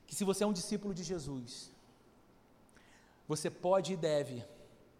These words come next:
aprender que o Senhor te convida pra uma vida de oração, não pra que a oração seja um peso, mas um prazer. E pra que a oração reoriente o seu coração na perspectiva certa, porque muitas vezes nós somos tomados de cansaço,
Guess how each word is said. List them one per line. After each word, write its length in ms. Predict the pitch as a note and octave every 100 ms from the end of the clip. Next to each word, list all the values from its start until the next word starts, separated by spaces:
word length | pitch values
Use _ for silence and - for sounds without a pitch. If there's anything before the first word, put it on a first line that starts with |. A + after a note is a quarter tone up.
| - - - - - -
aprender 640 | - C#3 D#3+ D3 C3+ C3+ C3+ - - - - - - -
que 120 | -
o 20 | D#3+
Senhor 260 | E3 E3+ D#3+
te 80 |
convida 400 | D3 E3+ C#3+ E3+
pra 160 | E3 E3
uma 120 | E3 C#3
vida 260 | C#3+ E3+
de 100 | D3+
oração, 720 | D#3 C#3 - - D#3+ D#3+ B2+ A2 - - - - -
não 180 | D3+ G3+
pra 100 | A3
que 120 | G3
a 20 | G3+
oração 340 | F#3+ F3 F#3+
seja 280 | - F3+ E3
um 100 | D3+
peso, 400 | - F3 F3+ E3
mas 160 | D#3+
um 80 | D#3+
prazer. 460 | D#3 D#3 C3 B2 A#2 - - - - - - - - -
E 80 | D#3+
pra 180 | - G3
que 80 | G3+
a 40 |
oração 540 | G3 F3 - - G3
reoriente 960 | - B2+ F#3+ G#3+ G#3 G#3 F#3 F3+ F#3+ -
o 40 |
seu 200 | - D#3
coração 640 | D#3 D3+ - - D#3+ D#3+ C3+ - -
na 100 | D3+
perspectiva 540 | D#3 - D#3+ - C#3+
certa, 520 | C3+ - C3 A#2+ - B2+ - - -
porque 240 | - E3+
muitas 380 | E3 G3 F#3+ C3+
vezes 280 | D3+ D#3+ C3+
nós 160 | D3+
somos 320 | - E3 D#3
tomados 540 | - D3+ C#3+ D3+ D3+ B2+
de 80 | D3
cansaço, 800 | D3+ C#3+ - C3 B2+ - -